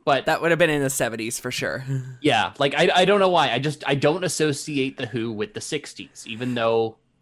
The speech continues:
Speaker 1: they are, like, one of the biggest bands to come out of the sixties.
Speaker 2: And that wasn't even their biggest hit of the sixties.
Speaker 1: Yeah.
Speaker 2: I, I would, I, if I'm remembering correctly, it would have been My Generation, I think?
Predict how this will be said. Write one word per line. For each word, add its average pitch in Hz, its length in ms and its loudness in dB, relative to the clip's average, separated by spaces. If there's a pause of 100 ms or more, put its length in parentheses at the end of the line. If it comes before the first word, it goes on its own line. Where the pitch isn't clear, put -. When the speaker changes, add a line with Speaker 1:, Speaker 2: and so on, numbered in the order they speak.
(120)
Speaker 1:
they 110 180 0
are, 110 380 0
like, 110 160 -4
one 113 140 -6
of 110 80 -6
the 117 80 -4
biggest 110 320 -6
bands 98 240 -8
to - 60 -20
come 160 140 -4
out 220 120 2
of 151 80 -4
the 117 60 -6
sixties. - 640 -12 (140)
Speaker 2:
And 180 340 2
that 160 160 4
wasn't 156 240 2
even 143 160 -2
their 131 140 0
biggest 135 340 0
hit 156 420 -4 (100)
of 127 280 0
the 127 80 -4
sixties. - 760 -6 (560)
Speaker 1:
Yeah. 95 340 -8 (200)
Speaker 2:
I, 139 40 -6
I 139 340 2
would, 139 320 -2 (100)
I, 139 200 2
if 139 300 -2
I'm 143 180 0
remembering 143 540 -2
correctly, 127 680 -2
it 120 100 -8
would 120 240 -12
have 123 100 -6
been 120 260 -4
My 120 300 -2
Generation, 131 760 -6
I 214 100 -6
think? 285 500 -12